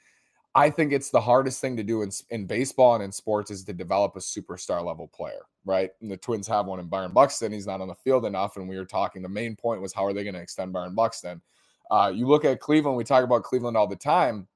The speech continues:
I remember this debate, and John and Aaron were talking about it one time. Would you rather have Jose Ramirez and Francisco Lindor and a bunch of, like, one win players, or would you rather have a bunch of three win players?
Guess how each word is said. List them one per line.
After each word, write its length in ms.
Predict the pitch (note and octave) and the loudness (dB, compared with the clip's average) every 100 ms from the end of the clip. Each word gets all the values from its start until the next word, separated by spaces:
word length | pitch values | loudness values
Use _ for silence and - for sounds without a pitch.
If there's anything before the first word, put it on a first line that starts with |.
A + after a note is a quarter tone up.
| _ _ _ _ _ _ _ _ G#2 A2 | _ _ _ _ _ _ _ _ -8 0
I 80 | G#2+ | 2
remember 300 | A#2+ B2 C#3 | 4 4 4
this 200 | B2+ A2+ | 2 0
debate, 340 | G#2+ F2+ B2 A2+ | -4 2 4 4
and 80 | |
John 220 | G2+ G#2+ A2+ | 2 2 2
and 80 | |
Aaron 200 | G#2 A2 | 0 -2
were 80 | G#2 | -2
talking 280 | G2+ G2+ G2 | 0 0 0
about 140 | F#2 | -2
it 80 | F2 | -2
one 160 | F2+ F2 | -4 -6
time. 280 | G2+ F2 F2 _ _ - | -6 -8 -10 _ _ -4
Would 160 | A#2 | -4
you 120 | B2 | -2
rather 360 | A2 B2+ C#3 D3 | 4 6 6 4
have 340 | B2+ C3 B2+ | 4 4 4
Jose 300 | A2+ C#3 C3+ | 4 2 4
Ramirez 380 | C3 A#2 A#2+ A#2 | 2 2 -2 -4
and 120 | A2+ | -4
Francisco 460 | G2 G#2+ G#2+ A2 A2 G#2+ | -6 -8 -6 -6 -4 -2
Lindor 300 | G#2 G#2+ G2+ | -2 -2 -2
and 80 | |
a 40 | F#2 | -4
bunch 400 | F2+ A2 A#2 - | -2 0 0 -4
of, 140 | F#2+ | -4
like, 340 | G2+ G2 - _ _ _ _ _ _ | -2 -2 -4 _ _ _ _ _ _
one 400 | G2 A2+ A#2+ A#2+ | -4 4 4 4
win 200 | A#2 G#2+ | -4 -2
players, 580 | F#2 A2 F#2+ D#2+ F2 - | 2 4 2 -2 -10 -6
or 160 | A2+ A2+ | -2 -2
would 120 | A2+ | -2
you 120 | G#2+ | -2
rather 220 | G2 G2+ | 0 0
have 180 | G2 G2 | -2 -6
a 60 | F#2+ | -6
bunch 340 | F#2 G2+ - | -6 -6 -6
of 140 | G2 F2 | -10 -12
three 280 | - G#2 | -8 -6
win 220 | F2+ E2+ E2 | -6 -10 -12
players? 480 | F2 C2 C2 - | -10 -10 -12 -18